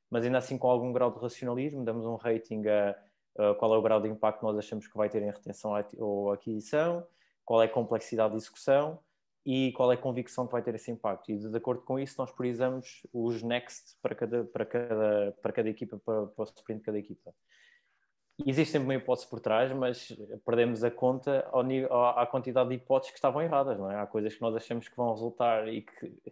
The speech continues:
são um grande fail em termos de resultados e o contrário também, coisas que nós achamos que até, pá,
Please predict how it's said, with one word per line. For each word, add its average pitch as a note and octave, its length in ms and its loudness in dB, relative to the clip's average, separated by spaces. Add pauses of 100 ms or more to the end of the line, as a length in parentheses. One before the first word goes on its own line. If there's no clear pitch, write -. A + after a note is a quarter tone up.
(320)
são B2+ 220 2
um B2 180 0
grande C3 320 4
fail C#3+ 680 2
em A#2 100 -2
termos A#2 200 -2
de A2 60 -6
resultados C3+ 560 -2
e D#3+ 40 4
o D#3 60 2
contrário C#3+ 440 -4
também, A2 280 -2
coisas A2+ 320 -4
que - 100 -10
nós A#2 180 0
achamos A#2+ 400 -2
que C3 100 -6
até, B2 380 0 (640)
pá, C3 140 -2